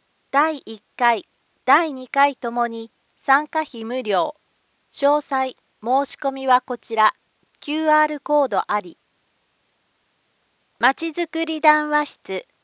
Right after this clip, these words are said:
参加費無料。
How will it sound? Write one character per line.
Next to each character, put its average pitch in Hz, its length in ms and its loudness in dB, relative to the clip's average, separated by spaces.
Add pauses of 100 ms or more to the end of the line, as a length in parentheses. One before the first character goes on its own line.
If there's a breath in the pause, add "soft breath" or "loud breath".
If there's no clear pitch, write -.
(1300)
参 311 260 4
加 330 160 -4
費 240 240 -10
無 247 180 -8
料。 214 400 -2